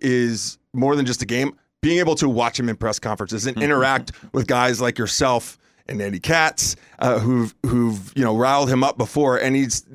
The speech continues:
Speaker 1: him and the Calhouns and the Patinos of the world, the, the great quotes. Is there one coach, and you've gotten a chance to know coaches at a very personal level, is there
Speaker 2: Mm-hmm.
Speaker 1: one who you enjoy just sitting down and talking to because of the stories they told?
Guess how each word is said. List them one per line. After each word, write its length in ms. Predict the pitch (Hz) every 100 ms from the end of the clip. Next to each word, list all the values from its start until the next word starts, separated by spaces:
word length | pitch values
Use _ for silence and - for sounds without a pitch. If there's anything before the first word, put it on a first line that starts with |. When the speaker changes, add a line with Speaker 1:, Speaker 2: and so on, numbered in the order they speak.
| -
Speaker 1:
him 300 | - 175 170
and 100 | 147
the 60 | 123
Calhouns 600 | - 123 113 151 160 139
and 80 | 113
the 40 |
Patinos 500 | 110 117 151 160 135
of 80 | 120
the 80 | 117
world, 380 | 120 123 113 - _ _ _ -
the, 500 | 120 131 127 123 120
the 140 | 117 127
great 360 | 123 165 170
quotes. 640 | - - 139 127 - - -
Is 160 | 147 127
there 400 | 180 202 190 170 - _ _ -
one 360 | 127 151 180 175
coach, 260 | 156 143
and 100 | 156
you've 140 | 214 151
gotten 200 | 131 113
a 40 |
chance 260 | - 120 -
to 80 | 117
know 200 | 117 113
coaches 500 | - 110 117 104 92 120
at 60 |
a 60 | 120
very 200 | 143 139
personal 400 | - 131 - 113
level, 200 | 113 107
is 120 | 127
there 120 | 135 156
Speaker 2:
Mm-hmm. 80 | 143
Speaker 1:
one 200 | 147 127
who 260 | 131 120 - _ _ _ _ -
you 220 | 135 208
enjoy 340 | 196 151 160 151
just 220 | 131 -
sitting 300 | 160 160 147
down 360 | 123 123 123
and 180 | 113 107
talking 600 | - - 135 147 127 120
to 280 | - - 123
because 320 | 113 - 120
of 60 | 107
the 80 | 110
stories 480 | - 156 135 127
they 160 | 110 120
told? 520 | - 123 113 113 110